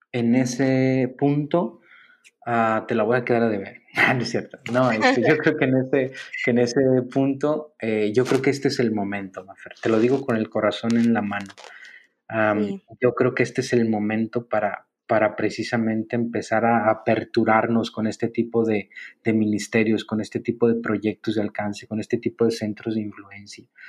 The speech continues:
Speaker 1: Porque es ahora cuando, cuando precisamente esta pandemia, lo vuelvo a citar, eh, nos abrió la mente a decir que se puede usar de otras maneras y sobre todo que la iglesia somos nosotros. Entonces, en México,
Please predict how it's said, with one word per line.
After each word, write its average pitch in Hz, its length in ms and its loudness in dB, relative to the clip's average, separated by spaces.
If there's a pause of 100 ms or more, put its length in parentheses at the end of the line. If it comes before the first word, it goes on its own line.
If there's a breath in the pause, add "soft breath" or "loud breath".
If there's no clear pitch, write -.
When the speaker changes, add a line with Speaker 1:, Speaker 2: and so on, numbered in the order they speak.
(440 loud breath)
Speaker 1:
Porque 117 720 2 (180)
es - 220 -4
ahora 139 540 2
cuando, 110 540 -2 (280)
cuando 117 340 0
precisamente 127 680 -2
esta - 320 -4
pandemia, 113 600 0
lo 107 200 -2
vuelvo 110 260 0
a 123 40 0
citar, 113 420 -2 (460 loud breath)
eh, 120 240 0
nos 120 380 2
abrió 117 480 2
la 143 160 2
mente 117 420 2
a 131 60 4
decir 117 320 0
que 131 120 -2
se 123 160 -2
puede 143 600 0
usar 120 380 2
de 135 80 4
otras 135 320 0
maneras 113 560 0
y 110 40 -6
sobre 110 300 0
todo 131 300 -2
que 117 80 0
la 110 120 0
iglesia 110 460 0
somos 120 380 -8
nosotros. 113 520 -6 (440 loud breath)
Entonces, 120 400 0
en 123 200 2
México, 165 580 0